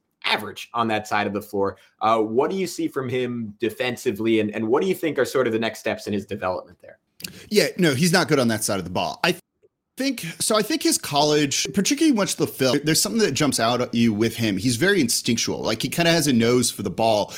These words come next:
Speaker 2: He knows when to kind of jump passing lanes, grab the ball, and then he could just take it coast to coast and score. You know, he was able to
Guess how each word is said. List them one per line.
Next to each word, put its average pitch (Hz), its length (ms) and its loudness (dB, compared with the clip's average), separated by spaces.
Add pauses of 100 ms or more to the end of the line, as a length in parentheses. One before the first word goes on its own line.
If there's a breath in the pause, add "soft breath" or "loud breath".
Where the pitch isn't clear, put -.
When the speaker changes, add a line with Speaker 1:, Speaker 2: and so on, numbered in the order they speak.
(140 loud breath)
Speaker 2:
He 165 140 2
knows 160 340 4
when 151 200 2
to 165 100 0
kind 143 240 0
of 107 100 0
jump 131 300 -2
passing 127 440 0
lanes, 123 280 2
grab 123 460 0
the 113 40 -4
ball, 120 360 2
and 113 160 2
then 110 160 2
he 110 160 -4
could 113 140 0
just - 180 -4
take 117 160 0
it - 80 -10
coast 110 240 -4
to - 60 -6
coast - 340 -6
and 90 120 -6
score. 165 460 0 (380 loud breath)
You 180 100 6
know, 165 80 4
he 147 120 2
was 165 120 4
able 180 200 4
to 151 140 0